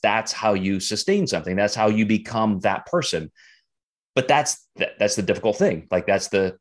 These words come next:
the million dollar question. How do you get there? And here is this process. So I think one thing is to kind of learn that novelty process.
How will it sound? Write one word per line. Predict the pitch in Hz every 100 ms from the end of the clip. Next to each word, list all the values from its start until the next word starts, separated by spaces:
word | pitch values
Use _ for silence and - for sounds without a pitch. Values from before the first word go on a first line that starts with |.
| -
the |
million | 98 98 98
dollar | 98 95
question. | - 165 90
How | 85 - 107 110
do | 110 104
you | 101 104 110
get | 107 104 -
there? | 80 78 - - - _ -
And | 107 101
here | 113 117 113
is | 107
this | 110
process. | - 147 156 - 87
So | 113
I | 110
think | 135 120
one | 104 143 175
thing | 120 110
is | 101
to | 107
kind | - 104
of | 95
learn | 107 113 113
that | 101 -
novelty | 95 95 104 117 117
process. | 113 - 113 113 135 143 160